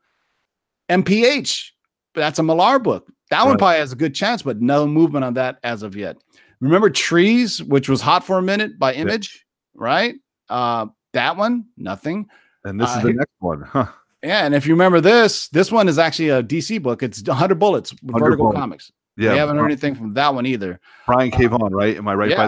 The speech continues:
Speaker 2: that?
Speaker 1: Brian K. Vaughan. And then Bo-, Bodies is a Vertigo book I never even heard of. Uh, that's been developed and nothing. And these are all ones that have kinda gone to the wayside. Another one,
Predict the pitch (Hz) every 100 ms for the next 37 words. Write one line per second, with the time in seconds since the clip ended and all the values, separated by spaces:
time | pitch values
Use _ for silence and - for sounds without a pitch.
0 | 113 113 - 139 135 135 156 180 165 139
1 | 135 120 165 - 98 131 190 143 127 123
2 | 131 117 110 131 147 127 113 131 120 127
3 | - 110 113 113 110 170 147 85 82 -
4 | 98 98 92 127 170 143 120 110 123 131
5 | 147 - 117 113 113 117 131 156 127 156
6 | 180 160 170 165 147 156 160 135 120 -
7 | 151 139 98 127 131 143 135 120 117 120
8 | - 98 123 190 220 254 240